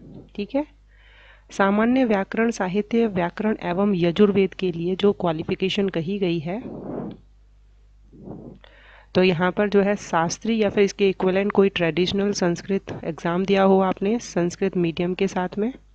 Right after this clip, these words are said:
तो आप यहाँ पर बिल्कुल आवेदन कर पाएंगे। Degree या diploma आपके पास होना चाहिए। Next जो है,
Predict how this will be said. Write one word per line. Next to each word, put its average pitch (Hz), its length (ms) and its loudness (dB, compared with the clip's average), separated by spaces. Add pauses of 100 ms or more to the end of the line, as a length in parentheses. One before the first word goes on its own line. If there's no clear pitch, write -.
(880)
तो - 120 -2
आप 170 260 -2
यहाँ 175 160 0
पर 180 180 -2
बिल्कुल 180 340 -2
आवेदन 170 400 -2
कर 170 180 -2
पाएंगे। 185 500 -2
Degree 180 340 -2
या 214 100 2
diploma 196 440 -2
आपके 196 200 -6
पास 202 240 -2
होना 180 320 0
चाहिए। 151 400 -6 (1700)
Next 202 340 0
जो 226 160 6
है, 196 260 -2